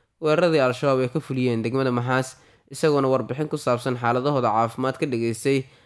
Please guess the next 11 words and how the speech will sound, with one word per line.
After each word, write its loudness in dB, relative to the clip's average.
maamulka 2
iyo 0
dhakhaatiirta -4
isbitaalka -2
Erdogan -4
ee -4
magaalada -2
Muqdisho. -8
Madaxweynaha 2
ayaa 4
xusay 0